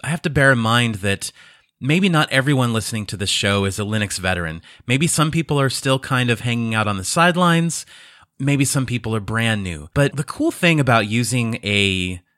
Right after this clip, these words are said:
A M D Radeon graphics card with Linux is that the graphics driver is built into the kernel.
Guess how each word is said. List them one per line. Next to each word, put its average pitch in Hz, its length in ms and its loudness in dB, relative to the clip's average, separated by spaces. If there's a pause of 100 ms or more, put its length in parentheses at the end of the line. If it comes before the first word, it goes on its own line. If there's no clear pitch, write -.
(160)
A 147 40 2
M 170 140 4
D 139 140 2
Radeon 107 680 0 (100)
graphics - 400 -2
card 82 540 -4
with 101 160 -6
Linux 113 560 -2 (500)
is 113 220 0
that 110 300 2
the 113 400 -2
graphics 143 580 -2
driver 117 500 2
is 92 180 -4
built 131 480 -4
into 113 380 -4
the 98 80 -8
kernel. - 520 -8